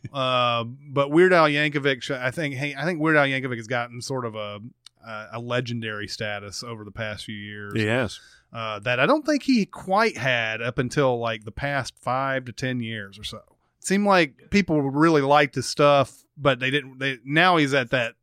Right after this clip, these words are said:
Speaker 2: upper, like, you know, you can't touch him, uh, type of thing. But U H F is super silly,
Speaker 1: Mm-hmm.
Speaker 2: uh, and super dumb in a, on a, on a lot of, uh, levels. But, uh, I enjoy it every time I watch it.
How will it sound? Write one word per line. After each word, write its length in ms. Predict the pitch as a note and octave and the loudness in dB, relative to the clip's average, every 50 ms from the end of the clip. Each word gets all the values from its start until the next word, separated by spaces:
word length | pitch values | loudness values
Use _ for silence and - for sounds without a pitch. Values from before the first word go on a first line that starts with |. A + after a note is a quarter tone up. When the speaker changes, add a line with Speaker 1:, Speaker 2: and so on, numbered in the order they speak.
| _ _ - | _ _ -6
Speaker 2:
upper, 460 | C#3 C#3 - - C3 B2 A#2 A2+ A2 A2 | -4 -4 -2 0 -2 -2 -2 -2 -6 -6
like, 280 | G#2+ G#2+ G#2+ G#2 G2+ - | -6 -8 -8 -8 -10 -12
you 120 | B2 A#2+ | -12 -12
know, 80 | A2 G2+ | -10 -10
you 120 | G#2 G#2+ | -12 -10
can't 240 | - - C3 A#2 - | -8 -6 -6 -6 -6
touch 280 | - B2 A2+ A2+ - - | -6 -6 -6 -6 -6 -10
him, 180 | G#2 G2+ G2+ - _ - - - - - - - - - - _ _ | -12 -14 -16 -20 _ -20 -20 -20 -20 -20 -20 -20 -20 -20 -20 _ _
uh, 160 | - A#2+ A#2 - | -6 -6 -4 -4
type 220 | - A#2 A2+ A2 | -2 -4 -4 -4
of 60 | A2+ A2 | -6 -8
thing. 200 | A#2 A2 A2 A2+ | -8 -8 -8 -10
But 80 | A#2+ C#3 | -6 -2
U 200 | D3 E3 E3 D#3 | 0 2 2 2
H 180 | D3 - - | 0 0 0
F 380 | D#3 D#3 D3+ D3 C3+ - - _ _ _ _ _ _ _ _ _ _ _ _ _ - - - | 2 4 4 4 4 2 -4 _ _ _ _ _ _ _ _ _ _ _ _ _ -18 -6 -2
is 160 | D#3 D3 - | 0 0 2
super 400 | - - E3 F3+ F3+ - F3 D3+ | 2 2 2 0 2 2 2 2
silly, 500 | - - D#3 D3 C#3 C3 A#2+ A2 A2 - _ _ _ _ - | 2 2 2 2 2 2 -2 -4 -6 -10 _ _ _ _ -6
Speaker 1:
Mm-hmm. 280 | A2+ A2+ A#2+ A#2+ A2+ D3+ | -4 -2 0 0 -2 -2
Speaker 2:
uh, 440 | C#3+ C3+ C3 C3 B2+ B2+ B2+ B2+ B2 - | -2 0 2 2 2 0 0 -2 -2 -2
and 180 | C3+ C3+ C3+ C3 | -2 -2 -2 -2
super 460 | - - - - G#3 A3+ G#3+ - F3 | -2 -2 0 2 2 4 4 4 4
dumb 540 | D3 C#3+ D3+ D3+ D3 C#3 C3+ C3 B2+ C3 C3+ | 6 6 6 6 6 4 2 0 -4 -6 -6
in 80 | C#3 C3+ | -6 -4
a, 40 | C3+ | -4
on 280 | C3 C3+ C3+ C3+ C3+ C3 | -4 -4 -4 -4 -4 -4
a, 160 | C3 B2+ C3 C3+ | -4 -6 -8 -8
on 160 | - C#3 C#3 C3+ | -8 -6 -6 -4
a 120 | C3 B2+ | -4 -4
lot 260 | B2+ C3 C#3+ D3 D3+ | -4 -2 0 2 4
of, 200 | D3 C3+ B2+ B2 B2+ - _ - C3+ | 4 2 0 -2 -6 -18 _ -18 -14
uh, 120 | B2+ A#2+ A#2 | -12 -10 -6
levels. 480 | B2 C3 C3+ C3 A#2 A2+ G#2 G#2 G2+ G2+ | -4 -2 -2 -2 -2 -6 -10 -12 -14 -10
But, 380 | G#2 A#2+ A2+ A2 G#2+ - - | -6 -6 -4 -6 -6 -6 -8
uh, 260 | A#2+ A2+ A2 G#2+ A2+ A#2 A#2+ | -6 -6 -6 -6 -8 -6 -4
I 140 | A#2+ B2 | -2 -2
enjoy 400 | B2 B2+ C3 A#2+ C3+ C#3 C#3 C3+ | -2 -2 -4 -4 -2 -2 0 0
it 180 | C3+ C3 C3 A#2+ | 0 -2 -4 -4
every 200 | B2 B2+ B2+ B2 | -6 -6 -6 -6
time 200 | - C3 B2 A#2+ | -4 -4 -6 -6
I 60 | A#2 A2+ | -6 -8
watch 380 | A2 A2+ A2+ A2+ A2+ - - | -10 -8 -8 -8 -8 -10 -12
it. 100 | G#2+ A2 | -16 -18